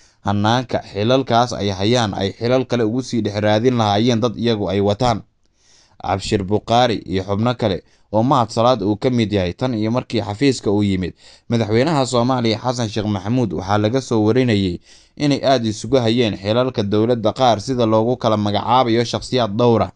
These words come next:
Isla markaana waxaa wararku ay tilmaamayaan in shakhsi walba uu doonayo qofka isaga uu wato in loo geeyo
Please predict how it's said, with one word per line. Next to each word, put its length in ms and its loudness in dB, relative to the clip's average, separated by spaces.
Isla 300 0
markaana 560 0
waxaa 240 2
wararku 340 2
ay 180 0
tilmaamayaan 760 0
in 140 -4
shakhsi 300 -4
walba 380 4
uu 180 2
doonayo 440 2
qofka 280 -4
isaga 320 -2
uu 220 2
wato 220 0
in 180 0
loo 140 6
geeyo 420 0